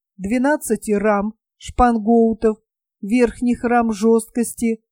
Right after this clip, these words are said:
стрингеров и отдельных раскосов. Фюзеляж обшивался фанерой. Крылья имели двухлонжеронную конструкцию.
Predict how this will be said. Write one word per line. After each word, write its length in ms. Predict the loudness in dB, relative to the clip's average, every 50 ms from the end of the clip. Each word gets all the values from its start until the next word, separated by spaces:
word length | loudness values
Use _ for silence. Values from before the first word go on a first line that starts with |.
| _ _ _
стрингеров 960 | -16 -16 -10 -4 -2 0 0 0 0 0 0 0 2 2 2 2 0 -2 -4 _ _ _ _ -4
и 180 | -2 0 0 -2 -2
отдельных 840 | -2 -2 -2 -2 -4 -6 -4 -2 -2 0 0 0 0 -2 -4 -6 -10 _ -6
раскосов. 800 | -4 -2 -2 -2 -4 -6 -2 0 0 0 0 -2 -4 -10 -12 -12 _ _ _ _ _ _ _ _ _ _ _ _ _ _
Фюзеляж 600 | -2 -2 0 0 0 0 0 0 -2 -2 -6 -8 -6
обшивался 720 | -6 -6 -6 -4 -2 -2 0 0 0 -2 -2 -4 -6 -6
фанерой. 600 | -4 -2 -2 0 0 -2 -4 -4 -6 -8 -12 -16 _ _ _ _ _ _ _ _ _ _ _
Крылья 480 | -6 -2 0 0 0 2 2 2 2 2
имели 340 | 2 2 2 2 2 0 -2
двухлонжеронную 1160 | -2 -2 0 0 0 0 0 0 0 0 0 0 2 2 4 6 6 4 4 2 0 -2 -2
конструкцию. 920 | -2 -2 -4 -4 -4 -6 -6 -4 -4 -4 -4 -6 -10 -10 -8 -8 -10 -10